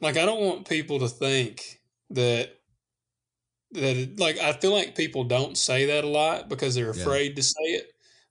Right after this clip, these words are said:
Speaker 1: but hunting is fun. Like, I have fun whitetail hunting, like, doing it year round, man, I enjoy it. It's fun. If it wasn't
Speaker 2: Mm.
Speaker 1: fun, I don't think I would do it.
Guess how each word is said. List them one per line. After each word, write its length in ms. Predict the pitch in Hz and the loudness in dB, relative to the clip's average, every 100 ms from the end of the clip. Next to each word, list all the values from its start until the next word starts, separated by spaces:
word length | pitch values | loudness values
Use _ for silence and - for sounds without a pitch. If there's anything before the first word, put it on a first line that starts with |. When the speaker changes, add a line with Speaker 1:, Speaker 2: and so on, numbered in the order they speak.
| - | -2
Speaker 1:
but 120 | 123 | 0
hunting 400 | 151 233 294 165 | 0 0 0 0
is 180 | 123 - | -2 -2
fun. 520 | - 135 120 - - | -2 -2 -2 -8 -6
Like, 160 | 156 | -2
I 140 | 147 202 | 0 0
have 240 | 254 135 | 0 -2
fun 600 | - - 147 143 120 113 | -4 -4 0 0 0 -4
whitetail 520 | 120 127 131 - 117 107 | 0 0 0 -4 -4 -4
hunting, 340 | 110 78 - - | -6 -10 -16 -6
like, 160 | 143 131 135 139 | -4 -2 -6 -4
doing 300 | 135 190 190 | 0 0 0
it 100 | 131 | -4
year 320 | 117 131 156 | -6 -4 -2
round, 560 | 131 131 151 156 151 131 - _ _ _ | 0 0 0 -4 -8 -14 -20 _ _ _
man, 300 | 139 139 135 - | 0 0 0 -4
I 220 | 160 190 | -2 0
enjoy 440 | 165 123 120 127 | 0 -2 0 0
it. 160 | 120 - | 0 -6
It's 180 | 135 127 | -6 -6
fun. 400 | - 131 131 101 | -4 -4 -4 -4
If 140 | 131 170 | -4 -2
it 120 | 185 | 0
wasn't 380 | 170 220 233 110 | 2 2 0 -6
Speaker 2:
Mm. 40 | - | -6
Speaker 1:
fun, 420 | 156 170 170 131 123 | -2 0 0 0 0
I 100 | 135 | 0
don't 200 | 156 - | -2 -4
think 200 | 151 143 | -2 0
I 120 | 135 | 0
would 180 | 120 117 | -2 0
do 160 | 175 | 0
it. 140 | 180 | 0